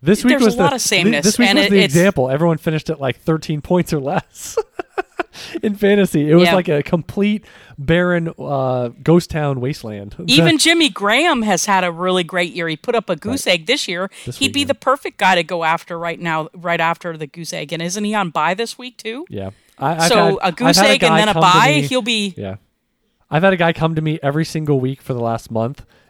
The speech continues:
Speaker 1: in a, in a league where I've been piecing things together. I tried out Trey Burton, and now I'm gonna be moving on to something else.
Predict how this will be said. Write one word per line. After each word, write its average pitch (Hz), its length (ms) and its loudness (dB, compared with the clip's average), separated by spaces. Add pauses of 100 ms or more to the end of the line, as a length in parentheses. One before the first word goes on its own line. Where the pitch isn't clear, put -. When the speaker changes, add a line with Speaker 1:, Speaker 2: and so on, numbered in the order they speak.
Speaker 1:
in 135 160 -4
a, 131 80 -2
in 135 160 -2
a 131 80 -2
league 135 240 -2
where 131 160 0
I've 123 140 -2
been 117 120 -6
piecing 147 340 -8
things 139 220 -6
together. 135 420 -2
I 123 60 -2
tried 131 340 -4
out 123 260 -2
Trey 123 200 -4
Burton, 170 420 0
and 135 120 -6
now 127 160 -4
I'm 131 40 -4
gonna 131 120 -6
be 127 100 -6
moving 131 260 -2
on 131 160 -6
to 117 60 -12
something 139 300 -10
else. 185 340 -2